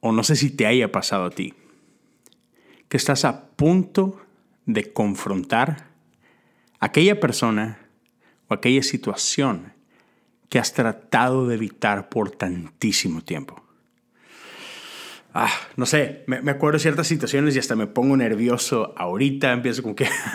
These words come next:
<laughs> a sudar frío, pero quizás te ha pasado como a mí, que has tratado de evitar a esta persona o has tratado de evitar esta conversación, has tratado de evitar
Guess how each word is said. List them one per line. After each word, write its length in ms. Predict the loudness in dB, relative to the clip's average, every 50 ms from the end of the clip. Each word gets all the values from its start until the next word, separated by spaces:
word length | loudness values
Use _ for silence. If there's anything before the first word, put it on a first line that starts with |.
| -8 -2 -2 -2 -2 -2
<laughs> 540 | -6 -14 -16 -14 -10 -6 -6 -6 -6 0
a 140 | 2 2 2
sudar 520 | 2 0 0 0 2 4 4 4 4 2 0
frío, 600 | -2 0 2 4 6 6 6 4 4 2 0 0
pero 460 | 2 2 4 4 4 4 2 0 -2 -10 -18 -20 -20 -20 -20 -20 -20 -20 -20 -20 _ _ _ _ _ _ _ _
quizás 440 | _ 0 2 4 4 4 2 2 4
te 80 | 2 2
ha 40 | 4
pasado 320 | 2 0 0 0 0 -2
como 140 | -4 -6 -6
a 40 | -6
mí, 200 | -10 -12 -14 _ _ _ _ _ _ _ _ _ _ _
que 440 | 0 0 0 0 -2 -8 -18 -20 _ -20 _ _ _ _ _ _ _ _
has 120 | -8 -2 0
tratado 440 | 0 -2 0 0 2 2 4 4 4
de 80 | 2
evitar 380 | 2 0 -2 -2 -2 -2 -2 -2
a 60 | -4
esta 220 | -6 -6 -8 -6 -6
persona 540 | -6 -8 -6 -4 -4 -4 -2 -2 -4 -4 -2
o 100 | -2 -2
has 120 | -4 -4
tratado 440 | -6 -8 -8 -8 -4 -2 0 2 2
de 40 | 2
evitar 320 | 2 0 0 0 0 0
esta 280 | 2 0 -2 -4 -4 -2
conversación, 800 | 0 -2 -2 -2 -4 -6 -6 -6 -6 -2 0 2 2 2 2 0
has 160 | -2 -4 -4
tratado 440 | -6 -6 -6 -2 -2 0 0 0 0
de 60 | -2
evitar 640 | -2 -2 -4 -6 -2 0 2 2 2 2 0 -2